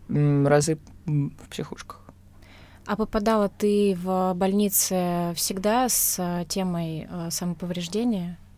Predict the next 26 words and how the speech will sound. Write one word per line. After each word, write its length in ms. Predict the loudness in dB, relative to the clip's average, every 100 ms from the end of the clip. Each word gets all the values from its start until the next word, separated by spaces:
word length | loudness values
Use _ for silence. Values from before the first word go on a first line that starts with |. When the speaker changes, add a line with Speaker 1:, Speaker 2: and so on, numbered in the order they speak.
| -14 2
Speaker 1:
А, 320 | 8 10 8
в 80 | 6
принципе, 760 | 8 8 6 6 10 10 8 4
да. 460 | 8 10 8 6 -2
Единственный 540 | -6 2 4 6 8 10
раз, 220 | 8 6
когда 200 | 4 4
я 140 | 4
попала 480 | 4 2 4 6 6
туда 500 | 4 4 8 10 10 6 -18 -20 4
по 120 | 6
доброй 320 | 10 10 10
воле, 300 | 10 10 8
то 100 | 6
есть 140 | 4 4
я 80 | 2
сама 340 | 4 4 4
пришла 540 | 4 0 2 4 4 2 -4
и 80 | -8
сказала, 380 | -2 2 4 4
«Пожалуйста, 440 | 2 2 0 -4 0
положите 440 | 2 4 2 0
меня, 220 | 2 4
мне 160 | 4 2
нужна 260 | 0 -2
помощь». 420 | 0 2 2 0